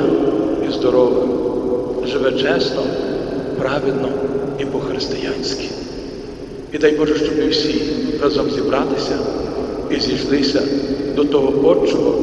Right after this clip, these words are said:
і батьківського дому, Carstwie Niebesnym.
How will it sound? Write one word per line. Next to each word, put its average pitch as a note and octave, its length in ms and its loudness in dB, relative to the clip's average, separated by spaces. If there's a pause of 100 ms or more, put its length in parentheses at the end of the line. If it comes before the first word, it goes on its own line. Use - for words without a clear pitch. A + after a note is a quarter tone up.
(560)
і C#3+ 80 0
батьківського C3+ 800 0
дому, C3 260 4 (800)
Carstwie B2+ 360 -2
Niebesnym. A#2 520 0